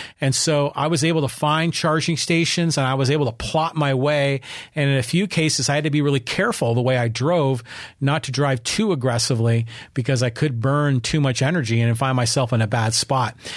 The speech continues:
But I made it. Uh, and, and in fact, I did a whole podcast on that trip, if you, um, find it of interest. So just look on John Riley Project. And I even have it on my Trigger Energy page, um, my Trigger Energy YouTube page. I have that whole trip documented.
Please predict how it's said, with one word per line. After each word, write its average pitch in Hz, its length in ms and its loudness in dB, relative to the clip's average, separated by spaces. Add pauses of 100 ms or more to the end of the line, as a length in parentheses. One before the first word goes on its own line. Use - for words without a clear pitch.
(200)
But 147 100 0
I 160 120 2
made 151 280 2
it. 92 160 -8 (240)
Uh, 151 40 -2
and, 139 520 -2 (300)
and 143 100 2
in 143 120 2
fact, 170 200 -2
I 143 100 2
did 170 120 -2
a 151 80 0
whole 175 160 0
podcast 151 640 -2 (100)
on 143 280 2
that 131 360 -2
trip, 175 380 -2 (300)
if 143 200 0
you, 139 220 0
um, 127 240 0
find 139 240 0
it 127 100 2
of 123 120 2
interest. 131 400 0
So 127 100 2
just 135 220 0
look 143 160 0
on 127 180 2
John 127 240 0
Riley 123 240 2
Project. 123 640 -2 (360)
And 139 120 -2
I - 20 2
even 214 220 2
have 156 180 0
it 147 60 2
on 135 100 2
my 131 80 0
Trigger 135 340 0
Energy 127 320 2
page, 110 400 0 (300)
um, 123 420 2
my 117 220 2
Trigger 143 280 -2
Energy 131 300 2
YouTube 127 380 0
page. 113 240 2
I 123 80 2
have 120 280 0
that 117 180 0
whole 127 160 0
trip 120 320 -2
documented. 113 640 2